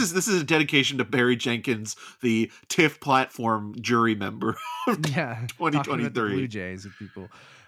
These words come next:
Speaker 2: Uh, okay, so I think, uh, we, if you're cool, I'm cool with this
Speaker 1: Yeah.
Speaker 2: twenty-four. Are we? We're gonna lock it
Speaker 1: Yes,
Speaker 2: in?
Speaker 1: now we
Speaker 2: Okay.
Speaker 1: need to know if Jack Bauer is cool with it, Kiefer
Speaker 2: Yeah.
Speaker 1: Sutherland himself.
Speaker 2: And let's bring him on. Kiefer, welcome to the, no, I'm kidding.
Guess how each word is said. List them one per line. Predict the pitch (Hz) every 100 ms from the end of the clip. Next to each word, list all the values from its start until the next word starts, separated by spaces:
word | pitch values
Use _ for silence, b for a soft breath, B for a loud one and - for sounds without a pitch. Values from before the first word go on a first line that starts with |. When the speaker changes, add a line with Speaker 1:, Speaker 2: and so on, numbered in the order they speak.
| B
Speaker 2:
Uh, | 135 147 156 156 156
okay, | 170 214 170 98 _
so | -
I | 135
think, | 139 _ 160 170 170 - -
uh, | 131 131 127 123 120 110 -
we, | - 110 120 123 120 -
if | - 117
you're | 120 135
cool, | - 135 131 131
I'm | 101 113
cool | - 101
with | 98
this | - -
Speaker 1:
Yeah. | - 82 139 -
Speaker 2:
twenty-four. | - - -
Are | - 90
we? | 107
We're | 120 107
gonna | 101 98
lock | 98 98 -
it | 98
Speaker 1:
Yes, | 127 98 151
Speaker 2:
in? | 139
Speaker 1:
now | 143
we | 151
Speaker 2:
Okay. | 151
Speaker 1:
need | 151
to |
know | 151 143
if | 127
Jack | 107 127 120 -
Bauer | 113 110 98 92
is |
cool | - - 104
with | 95 -
it, | 107 -
Kiefer | - 120 120
Speaker 2:
Yeah. | 107
Speaker 1:
Sutherland | 107 107 104 98
himself. | 113 98 98 104 - _ _ _ _ 90 b b b b b
Speaker 2:
And | - 120 123 113 - _ 110
let's | 175 185
bring | - 220 233
him | 233
on. | 240 226 196
Kiefer, | 185 226 226 208 165
welcome | 156 190 208 185
to |
the, | 175 139
no, | 120
I'm | 107 101
kidding. | 98 80